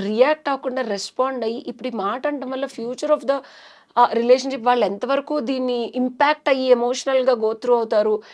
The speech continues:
And ఇక్కడ నా ఈగో, వీళ్ళ ముందు నేను మగతనం చూపించుకోవాలా, లేకపోతే వీళ్ళ ముందు నేను నా ఆడతనం, నేను తోపని చూపించుకునే దానికన్నా నాకు ఈ పర్సన్ ఇంపార్టెంట్, వీళ్ళతో రిలేషన్‌షిప్ ఇంపార్టెంట్, అసలు ఈ మాట అనాలా వద్దా అని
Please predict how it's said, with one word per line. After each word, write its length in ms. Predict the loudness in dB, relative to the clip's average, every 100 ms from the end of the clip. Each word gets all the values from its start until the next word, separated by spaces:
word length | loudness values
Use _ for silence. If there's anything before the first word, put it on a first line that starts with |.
| -20 -12
And 120 | -4 -2
ఇక్కడ 200 | 0 2
నా 160 | 4 6 6
ఈగో, 280 | 4 4 4
వీళ్ళ 240 | 4 2
ముందు 240 | 2 2 2
నేను 240 | 4 4
మగతనం 440 | 4 4 2 0 -2
చూపించుకోవాలా, 500 | -2 -4 0 4 6
లేకపోతే 360 | 6 2 -4 -2
వీళ్ళ 200 | 0 0
ముందు 200 | 0 0
నేను 180 | 0
నా 120 | 2 2
ఆడతనం, 440 | 2 -2 -2 -4 -6 _ _
నేను 160 | -6 -2
తోపని 360 | -2 -2 -2 -4
చూపించుకునే 460 | -6 -6 -4 -2
దానికన్నా 380 | -2 -2 -4 -2
నాకు 220 | -2 0
ఈ 60 | 0
పర్సన్ 400 | 8 8 8 0
ఇంపార్టెంట్, 580 | -2 0 2 2 2 0 -4 -6 -20 -20 -6
వీళ్ళతో 460 | 2 6 6 6 2
రిలేషన్‌షిప్ 580 | 2 0 -2 -6 -8
ఇంపార్టెంట్, 440 | -6 0 0 2 -2
అసలు 160 | 0
ఈ 80 | -2
మాట 260 | 0 -2 0
అనాలా 380 | 0 2 2 4
వద్దా 320 | 2 2 2
అని 220 | 2 2